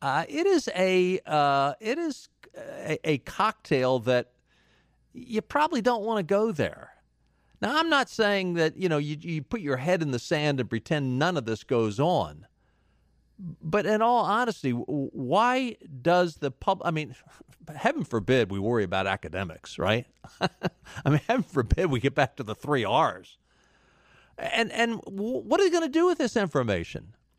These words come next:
I mean, right now, up in Loudoun County, again, just this last month, i-, it was revealed to us, well, just in the last couple of weeks, revealed to us that this young man dresses up as a trans-,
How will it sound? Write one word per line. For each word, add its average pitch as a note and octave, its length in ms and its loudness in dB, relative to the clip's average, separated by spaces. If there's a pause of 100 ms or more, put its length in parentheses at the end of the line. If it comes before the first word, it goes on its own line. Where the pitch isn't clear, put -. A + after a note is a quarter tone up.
(140)
I - 80 4
mean, E4 240 2
right C4+ 320 0
now, A#3+ 520 2
up A3 180 0
in G3 80 -2
Loudoun G#3+ 420 0
County, G3+ 420 -6
again, D3 480 -2
just G3 280 -2
this G3+ 160 -4
last G3 380 -2
month, F3+ 420 -2 (720)
i-, - 40 -2
it B2 200 4
was D#3 180 0
revealed D3+ 480 2
to F#3+ 220 2
us, F2 320 -8
well, C3 120 -14
just C3 280 -14
in G2+ 60 -4
the E2+ 40 -6
last A2 240 -6
couple A2 220 0
of F2 100 -2
weeks, D#3 360 0
revealed A#2 360 2
to A3+ 240 2
us - 360 -2 (400)
that C#3+ 160 0
this C#3 220 0
young D3 340 2
man D3 340 0
dresses C#3 400 -2
up D3 160 0
as A#2 140 -2
a G#2+ 60 -2
trans-, C#3+ 520 -4